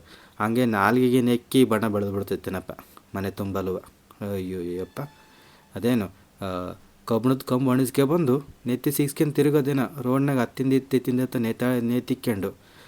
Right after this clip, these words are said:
ಓ, ಅಂಥದ್ದೇ ಅನ್ಸುತ್ತೆ ಅದು ಬಿಡು, ಅವೆಲ್ಲ ಯಾಕೆ ಮಾಡ್ಬೇಕು? ಓ, ದುಡ್ಡೊಂದು ದಂಡ. ಏಯ್ ಸುಮ್ ಕೂತ್ಕ, ಏನೋ ಹುಡುಗ ಪಾಪ ಮಾಡ್ಕೊಂಡು, ಆ, ಮಾಡ್ಕೊಂಡು ತಿಂತಾ ಇದ್ದಾವೆ, ಅಚ್ಚುಕಟ್ಟಾಗಿ ಇಕ್ಕೊಂಡೈತೆ. ಅಡುಗೆ ಮನೆ ಅಚ್ಚುಕಟ್ಟಾಗಿರ್ಬೇಕು,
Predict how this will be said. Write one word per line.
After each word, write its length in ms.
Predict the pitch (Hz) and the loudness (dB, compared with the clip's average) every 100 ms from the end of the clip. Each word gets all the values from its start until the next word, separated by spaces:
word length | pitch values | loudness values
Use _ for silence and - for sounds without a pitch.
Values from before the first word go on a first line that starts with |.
| - - 139 | -20 -12 -4
ಓ, 220 | 139 143 | -2 0
ಅಂಥದ್ದೇ 360 | 139 135 156 156 | 0 0 0 0
ಅನ್ಸುತ್ತೆ 340 | 156 156 143 | 0 -2 0
ಅದು 120 | 151 | 0
ಬಿಡು, 220 | 123 151 151 - - - _ _ | 2 4 2 0 -20 -20 _ _
ಅವೆಲ್ಲ 220 | 117 120 139 | -2 0 2
ಯಾಕೆ 260 | 139 139 | 0 -2
ಮಾಡ್ಬೇಕು? 420 | 143 143 131 92 80 - _ - - | 0 0 0 -2 -10 -16 _ -18 -4
ಓ, 460 | 127 135 139 120 110 | -2 -2 -2 -2 0
ದುಡ್ಡೊಂದು 360 | 131 127 143 123 | 0 0 0 2
ದಂಡ. 240 | 110 127 107 - _ _ _ - _ _ 117 | 0 0 -2 -6 _ _ _ -20 _ _ 4
ಏಯ್ 160 | 127 123 - - | 4 4 -4 -14
ಸುಮ್ 140 | 104 95 | -12 -8
ಕೂತ್ಕ, 260 | 104 - 113 - - - _ _ | -6 -2 -2 -4 -20 -20 _ _
ಏನೋ 320 | 101 101 113 101 | -6 -2 -2 -2
ಹುಡುಗ 220 | 104 113 | -2 -2
ಪಾಪ 240 | 107 104 101 | -2 -4 -4
ಮಾಡ್ಕೊಂಡು, 760 | 95 101 110 113 110 107 98 | -6 -4 -4 -2 0 0 -2
ಆ, 720 | 98 - - - 101 92 92 92 | -6 -16 -20 -10 -6 -4 -4 -4
ಮಾಡ್ಕೊಂಡು 420 | 104 110 - 120 | 0 0 0 -4
ತಿಂತಾ 300 | - 123 120 | 0 0 4
ಇದ್ದಾವೆ, 320 | 127 120 120 151 - - - | 4 4 2 0 -6 -14 -10
ಅಚ್ಚುಕಟ್ಟಾಗಿ 440 | 107 - 123 131 | -6 0 2 4
ಇಕ್ಕೊಂಡೈತೆ. 520 | 127 139 131 123 151 | 4 2 2 2 0
ಅಡುಗೆ 280 | 156 131 135 | 0 2 2
ಮನೆ 240 | 135 131 | 4 4
ಅಚ್ಚುಕಟ್ಟಾಗಿರ್ಬೇಕು, 920 | 139 135 - 131 131 123 127 143 123 | 2 2 2 2 2 2 0 0 -2